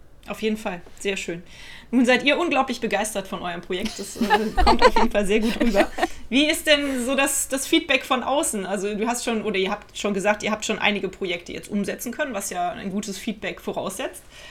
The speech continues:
Aber was sagen eure Familien? Ähm, sind die alle so begeistert von der Idee oder gibt's da auch welche, die so kritisch sind und sagen, "Oh,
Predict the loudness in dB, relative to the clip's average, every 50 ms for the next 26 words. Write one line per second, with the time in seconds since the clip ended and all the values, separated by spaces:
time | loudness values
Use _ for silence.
0 | -20 -18 -6 -2 0 4 4 4 4 4 2 0 0 0 0 -2 -2 -4 -8 -8
1 | -8 -6 -6 -4 -4 -4 -2 -2 -2 -2 0 -2 -4 -4 -6 -6 -8 -6 -8 -8
2 | -8 -8 -10 -10 -8 -8 -8 -8 -8 -8 -8 -8 -8 -10 -10 -8 -6 -6 -4 -4
3 | 0 2 2 2 2 0 -2 -2 -2 -2 -2 -2 -2 -4 -4 -4 -4 -4 -4 -4
4 | -4 -4 -4 -4 -4 -4 -4 -2 -2 -2 -2 -4 -4 -4 -6 -6 -6 -6 -6 -8
5 | -8 -6 -6 -6 -6 -6 -6 -6 -6 -6 -8 -6 -6 -6 -6 -6 -8 -8 -8 -8
6 | -10 -10 -10 -12 -10 -10 -10 -10 -10 -12 -12 -14 -14 -14 -14 -16 -16 -18